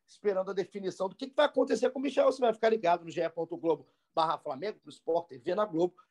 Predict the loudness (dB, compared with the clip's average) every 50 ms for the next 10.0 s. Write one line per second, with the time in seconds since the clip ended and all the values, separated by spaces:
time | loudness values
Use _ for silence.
0 | _ _ -8 -8 -8 -4 -2 2 2 4 2 2 2 0 0 2 2 2 2 2
1 | 2 -2 -8 -8 -4 -4 -4 -2 0 0 0 2 2 0 -2 -2 -2 -4 -8 -4
2 | -2 -2 -2 -2 _ _ _ _ _ 6 6 8 8 6 4 2 4 4 4 4
3 | 4 -2 -8 -10 -10 -12 -10 -10 -6 0 2 2 2 0 -2 -4 -4 -2 -2 -2
4 | -2 -2 -2 -4 -4 -6 -8 _ _ _ _ _ -14 -14 -6 _ -2 -2 0 2
5 | 0 0 0 0 -4 -4 -6 -8 -2 0 0 0 2 0 0 2 2 0 -2 -2
6 | -4 -4 -2 2 4 6 6 6 6 2 _ _ _ _ _ 2 2 2 2 0
7 | -6 -8 -6 -6 -8 -8 0 _ 2 2 2 0 _ _ _ 2 4 4 4 4
8 | 2 -2 -2 -2 -4 -4 -4 -8 -8 -4 -2 -2 0 0 -2 -2 -4 -6 -2 0
9 | 0 0 -2 -4 -8 -8 -8 -8 -6 -8 -12 -12 -6 0 2 2 2 2 0